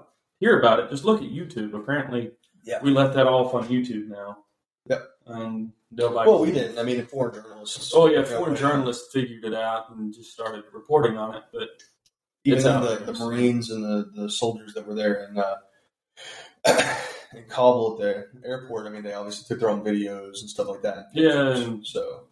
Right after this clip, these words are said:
Speaker 1: I mean, we can talk about that in a whole nother episode.
Speaker 2: Yeah, it could be a whole, just Afghanistan.
Speaker 1: On operational security and all that kind of full, full stuff that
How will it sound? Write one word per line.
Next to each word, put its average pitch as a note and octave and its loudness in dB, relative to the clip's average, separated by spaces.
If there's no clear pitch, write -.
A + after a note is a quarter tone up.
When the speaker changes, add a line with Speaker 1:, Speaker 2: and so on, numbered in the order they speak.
Speaker 1:
I A2+ -6
mean, A2+ -6
we C3+ 0
can A#2+ -8
talk G#2+ -4
about G#2+ -10
that A2+ -10
in - -18
a - -20
whole A2+ -12
nother A2 -8
episode. G#2+ -8
Speaker 2:
Yeah, G#2+ -2
it G#2+ -6
could G#2+ -10
be G2 -14
a - -16
whole, A2+ -14
just - -16
Afghanistan. G#2+ -8
Speaker 1:
On D3+ -2
operational C#3+ -6
security A#2+ -12
and A2+ -20
all A#2 -18
that - -20
kind A2 -14
of G#2+ -20
full, - -14
full A2+ -4
stuff A2 2
that A2 -10